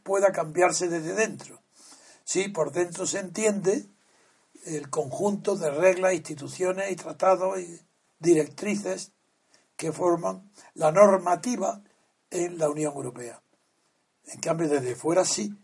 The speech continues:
se puede cambiar, que es rompiendo, eh, la estructura, pues ya se, se produce un cambio externo. Y la mente europea puede cambiar con esos acontecimientos. Con este preámbulo le doy la palabra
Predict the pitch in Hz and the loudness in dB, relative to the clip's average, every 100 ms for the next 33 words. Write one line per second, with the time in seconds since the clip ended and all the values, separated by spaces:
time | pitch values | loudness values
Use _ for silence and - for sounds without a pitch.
0 | _ - 151 151 156 156 156 151 175 175 | _ -10 -10 -8 -4 -2 -2 0 0 -2
1 | - _ _ _ _ _ _ 151 151 151 | -10 _ _ _ _ _ _ 0 0 0
2 | - _ 156 147 147 135 170 170 156 214 | -8 _ -10 0 0 2 6 6 4 -6
3 | - _ _ _ _ _ _ _ - - | -8 _ _ _ _ _ _ _ -20 -18
4 | - 147 151 139 170 165 190 190 285 - | -16 -4 -4 -2 -6 -6 -4 -2 -2 -6
5 | _ - 139 139 156 160 127 - 165 156 | _ -12 -6 2 2 2 -8 -12 -12 -12
6 | - - 165 165 180 175 175 170 185 214 | -18 -8 -4 -2 -4 -2 0 0 -4 -4
7 | 185 - - 226 143 117 - _ _ _ | -4 -6 -2 -2 -2 -14 -20 _ _ _
8 | - 165 143 165 196 - 208 208 202 190 | -4 0 2 2 -2 -2 0 4 6 6
9 | 180 226 226 196 165 151 180 208 175 165 | 6 4 4 2 0 2 2 2 -4 -6
10 | 160 170 - 143 - 135 135 135 131 117 | -4 -4 -4 -6 -8 -8 -8 -10 -12 -14
11 | - 165 208 202 180 151 - _ _ _ | -6 0 0 2 0 0 -10 _ _ _
12 | 160 180 208 165 170 190 _ - _ - | 8 10 10 6 0 -2 _ -20 _ -8
13 | 160 175 202 180 175 180 170 139 | -2 -2 2 2 4 2 2 -6